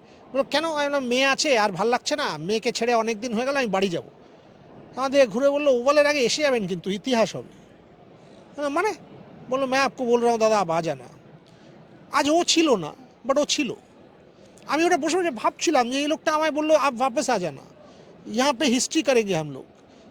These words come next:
Actually হিস্ট্রি হলো। And আমি এইগুলো বসে বসে, এগুলো না ছোট ছোট গল্প, দেবাশিস, এগুলো কীভাবে বলি বলো, এগুলো মনে থেকে যায়।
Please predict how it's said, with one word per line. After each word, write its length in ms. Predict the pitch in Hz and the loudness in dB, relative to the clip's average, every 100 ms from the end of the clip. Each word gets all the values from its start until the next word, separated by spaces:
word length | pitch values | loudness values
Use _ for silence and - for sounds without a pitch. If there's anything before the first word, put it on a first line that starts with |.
| - - 294 | -20 -8 -6
Actually 400 | - - 359 330 | -4 0 2 2
হিস্ট্রি 340 | 277 - 311 | -2 -4 -6
হলো। 320 | 202 233 185 - - _ - _ _ - | -4 -4 -6 -8 -20 _ -20 _ _ -6
And 180 | 269 302 | -4 -2
আমি 300 | 285 320 339 | -2 0 0
এইগুলো 280 | 339 370 392 | 0 2 0
বসে 200 | 349 320 | 0 -2
বসে, 200 | 359 359 | -2 -2
এগুলো 180 | 339 370 | -2 -4
না 100 | 359 | -6
ছোট 260 | - 320 370 | -6 -6 -6
ছোট 260 | 359 302 | -6 -6
গল্প, 420 | 330 254 302 240 311 | -2 0 -2 -2 0
দেবাশিস, 420 | 302 277 302 254 | 2 2 0 -6
এগুলো 220 | 277 294 - | -6 -8 -8
কীভাবে 340 | 294 277 320 | -4 0 0
বলি 240 | 262 285 277 | 0 -2 0
বলো, 300 | 262 247 233 - - - | 0 0 -4 -16 -20 -10
এগুলো 180 | 302 330 | -4 -2
মনে 380 | 277 277 302 320 | -2 -2 -2 -2
থেকে 360 | - 214 196 131 | -2 -4 -4 -8
যায়। 180 | 110 | -10